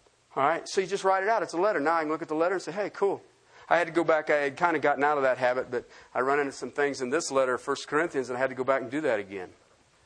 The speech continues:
All right, 'cause it was, I was getting, my head was twitching. Um, it's by the Word of God. That's what Paul has already showed us. Why? "It is in Christ Jesus I became your father." How?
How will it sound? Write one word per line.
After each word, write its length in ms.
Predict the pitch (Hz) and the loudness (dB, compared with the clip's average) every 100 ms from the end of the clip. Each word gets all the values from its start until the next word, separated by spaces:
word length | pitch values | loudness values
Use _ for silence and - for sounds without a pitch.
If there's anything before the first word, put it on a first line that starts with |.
| _ _ _ _ | _ _ _ _
All 80 | 113 | -12
right, 100 | 110 | -8
'cause 200 | 131 113 | -8 -8
it 60 | 110 | -10
was, 200 | 104 - - | -12 -18 -10
I 60 | 110 | -10
was 120 | 104 | -8
getting, 200 | 107 104 | -12 -10
my 100 | 98 | -8
head 260 | 107 120 | -4 -4
was 220 | 107 - - _ _ _ _ | -4 -16 -20 _ _ _ _
twitching. 400 | - 117 - 92 _ _ _ _ _ _ _ _ _ _ | -6 -6 -8 -18 _ _ _ _ _ _ _ _ _ _
Um, 380 | 120 113 107 104 _ _ _ _ _ _ _ _ _ _ _ _ _ _ _ _ _ | -10 -10 -12 -16 _ _ _ _ _ _ _ _ _ _ _ _ _ _ _ _ _
it's 100 | 139 | -10
by 200 | - 196 | -4 -2
the 80 | 175 | 0
Word 160 | 180 175 | 0 0
of 100 | 147 | -2
God. 420 | 196 226 160 - - _ _ _ _ _ _ _ _ _ - | 0 0 -2 -8 -18 _ _ _ _ _ _ _ _ _ -2
That's 200 | 190 214 | 0 2
what 200 | 165 - | 0 2
Paul 340 | 190 220 202 | 2 2 2
has 140 | 185 180 | 2 2
already 300 | 190 185 185 | 2 2 0
showed 320 | - 226 208 | 2 2 0
us. 140 | 127 | 0
Why? 240 | 202 196 139 | 2 2 2
"It 140 | 175 | 2
is 160 | 170 196 | 2 2
in 160 | 226 | 0
Christ 340 | - 202 180 156 | 2 2 2 0
Jesus 440 | 196 240 170 139 | 0 0 0 2
I 100 | 165 | 2
became 360 | 160 - 190 185 | 2 0 0 0
your 100 | 156 | 0
father." 420 | 185 202 185 151 | 2 2 0 0
How? 460 | 175 240 233 113 | 0 2 0 -2